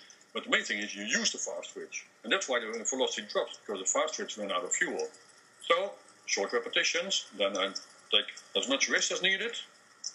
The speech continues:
also by the same system, looking at the velocity. So do one rep, and if again they're not, uh, you're still below the ninety percent, uh, velocity level, take more rest, thirty seconds more. Do one rep, okay. Up, okay, come on, maximum speed.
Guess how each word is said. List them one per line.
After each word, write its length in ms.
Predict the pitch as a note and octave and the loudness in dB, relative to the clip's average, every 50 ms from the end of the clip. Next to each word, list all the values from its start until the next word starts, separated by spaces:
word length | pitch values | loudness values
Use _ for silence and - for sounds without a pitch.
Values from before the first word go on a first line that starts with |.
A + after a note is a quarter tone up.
| - - - - | -10 -14 -4 0
also 260 | A2+ B2 - - B2 | 2 2 2 2 2
by 140 | G2 G2 G2 | 2 2 2
the 80 | G#2+ - | 2 2
same 240 | - A#2 A2 G#2+ G#2 | 0 0 0 2 2
system, 380 | - D3+ D#3 - - - - | 2 2 0 0 0 -2 -4
looking 220 | G#2 F#2+ - F#2+ F2+ | -4 -4 -2 -2 -2
at 120 | - - | -4 -4
the 140 | - - A#2 | -6 -2 0
velocity. 320 | - A#2 - - - E3+ - - - - - - - - - - - | 0 2 2 2 0 0 -2 -6 -14 -20 -20 -20 -20 -20 -20 -14 -6
So 120 | - - G2+ | -4 -2 -2
do 100 | G2 G#2+ | -2 0
one 260 | G#2+ A#2 B2+ C3 - | 2 2 2 2 4
rep, 200 | - - - - - - - - - - - - - - - - - - - - - - - - - - | 2 2 2 0 -4 -12 -16 -18 -20 -20 -20 -20 -20 -20 -20 -20 -20 -20 -20 -20 -20 -20 -20 -12 -8 -4
and 80 | A#2 A2+ | -2 0
if 140 | - - | 2 2
again 340 | - - D#3 E3+ C#3 A2 G2+ | 4 4 4 4 2 0 0
they're 140 | G#2 G#2+ A2 | 0 0 2
not, 180 | C3 C#3+ - - - | 2 0 0 0 0
uh, 240 | A2+ G#2+ G#2+ G#2+ G#2 | 0 0 0 0 0
you're 120 | G#2 A2 G#2 | 0 0 0
still 260 | - - E3+ D#3 B2 | 0 2 0 0 0
below 260 | A2+ A#2 A2+ A#2 A2+ | 0 0 0 2 0
the 200 | A2 G#2+ G#2 G#2 | 0 -2 -2 -2
ninety 320 | G#2+ A2+ C3+ C#3 C3+ - - | 0 0 0 0 0 -4 -6
percent, 380 | - - - - D3 D#3+ D#3 - - - - | -4 0 2 2 2 0 -2 -8 -10 -6 -4
uh, 300 | A2 G2 F#2+ F#2+ F#2+ F#2+ | -2 0 0 0 0 0
velocity 380 | F#2 - A#2 D#3 A#3 - - G2+ | -2 -2 0 0 0 0 0 -2
level, 260 | F#2 F#2 A3 C#4 - - - - - - | 0 0 0 -2 -4 -6 -14 -12 -4 0
take 200 | B3+ C4 - C4+ | 0 0 0 0
more 160 | C#4 D4 D#3+ F3 | -2 0 0 0
rest, 260 | E3 - - - - | 0 -2 -2 -6 -6
thirty 180 | - G#2 A2 - | -6 -4 0 2
seconds 320 | - B2 - B2+ A2 - | 2 2 0 0 -4 -4
more. 220 | F3 D#3+ - - - - - - - - - - - A3 | -2 -2 -2 -2 -4 -6 -12 -20 -20 -20 -20 -16 -12 -6
Do 60 | - | -2
one 200 | B3+ C#4 C#4+ C#4+ | -2 0 0 0
rep, 160 | B3 - - - F3 | 0 -2 -2 -2 -4
okay. 200 | - - - - - - - - - - - - - - | -2 0 -2 -2 -2 -4 -10 -18 -20 -20 -20 -6 0 0
Up, 140 | F3+ F#3 - | 0 0 0
okay, 140 | - - - - - | -4 -10 -10 -4 -2
come 100 | B3 C4 | 0 2
on, 120 | - - - - | 2 0 -2 2
maximum 380 | G3+ A3+ - - - - - - | 4 4 4 4 0 -6 -8 -8
speed. 300 | - - G#3 G3 G#3 G3+ | -6 -4 -2 -2 -2 -2